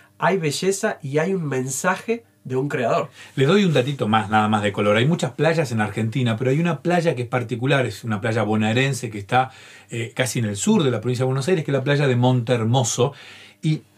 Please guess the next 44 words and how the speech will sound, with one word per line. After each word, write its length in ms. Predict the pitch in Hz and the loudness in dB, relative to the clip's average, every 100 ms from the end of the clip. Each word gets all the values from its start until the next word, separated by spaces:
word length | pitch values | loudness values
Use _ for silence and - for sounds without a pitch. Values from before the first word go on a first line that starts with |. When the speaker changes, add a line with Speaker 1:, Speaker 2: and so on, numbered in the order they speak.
| - | -10
Speaker 2:
yo 160 | 123 190 | 0 2
no 60 | 170 | 2
entiendo 340 | 120 139 117 | 2 0 2
nada 300 | 123 143 120 | 2 4 2
de, 560 | 104 98 92 95 98 101 | 0 -4 -6 -10 -14 -16
de, 140 | 107 | -4
de 140 | 113 123 | 0 0
esto, 300 | 113 110 101 | 0 -6 -2
pero 200 | 107 107 | -2 2
lo 100 | 123 | 2
único 240 | 175 165 | 2 2
que 120 | 151 | 0
sé 220 | - 165 | 0 0
es 60 | 147 | 0
que 120 | 135 | -4
por 180 | 110 123 | -2 0
la 100 | 113 | 0
forma 520 | - 202 208 151 123 110 | 0 0 2 2 0 -6
en 380 | 110 107 104 | -12 -12 -10
la 140 | 107 101 | -8 -2
que 80 | 175 | 2
es 80 | |
la 180 | 170 147 | 2 2
playa 400 | 165 165 127 120 | 2 2 2 0
esta, 260 | 117 107 117 | 0 -2 0
Montehermoso, 600 | 110 110 120 139 139 120 | 0 0 0 2 0 0
insisto, 480 | 113 127 104 156 156 - - - | -4 -4 -2 -2 -2 -6 -14 -4
el 120 | 127 | 0
sol 260 | 180 160 | 0 2
nace 280 | 151 202 - | 2 2 0
en 80 | 170 | 0
el 100 | 160 | 0
sol 260 | 165 196 208 - - | 2 0 0 -10 -8
y 100 | 120 | -4
se 140 | - | -2
pone 280 | 113 143 135 | 0 0 0
en 100 | 127 | 0
el 160 | 113 107 | 0 -2
sol. 300 | - 92 90 - - | -4 -6 -10 -20 -8
Algo 260 | 170 156 156 | -2 2 2
muy 200 | 175 175 | 2 0
curioso. 460 | 143 127 120 - 120 | 0 2 2 -2 -2
Y 100 | 143 | 0
ver 220 | 208 | 2